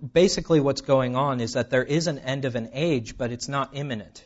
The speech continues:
It's not immediate and around the corner like it is in Matthew and Mark,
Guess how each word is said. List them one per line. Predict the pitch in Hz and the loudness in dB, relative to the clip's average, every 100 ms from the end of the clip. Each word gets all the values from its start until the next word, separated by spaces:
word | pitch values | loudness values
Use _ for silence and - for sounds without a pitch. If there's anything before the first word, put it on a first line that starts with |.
| _ | _
It's | 120 - | -12 -8
not | 135 131 131 | -4 -4 -4
immediate | 123 135 156 123 110 - | -8 -6 -2 -2 -4 -8
and | 117 | -10
around | 113 120 117 | -4 -4 -4
the | 110 | -8
corner | - 165 151 107 | 2 4 4 -2
like | 107 113 | -6 -6
it | 113 | -2
is | 185 160 113 | 0 0 -2
in | 107 | -10
Matthew | 107 104 110 104 | -8 -8 -10 -10
and | 101 | -10
Mark, | 98 101 - | -6 -6 -8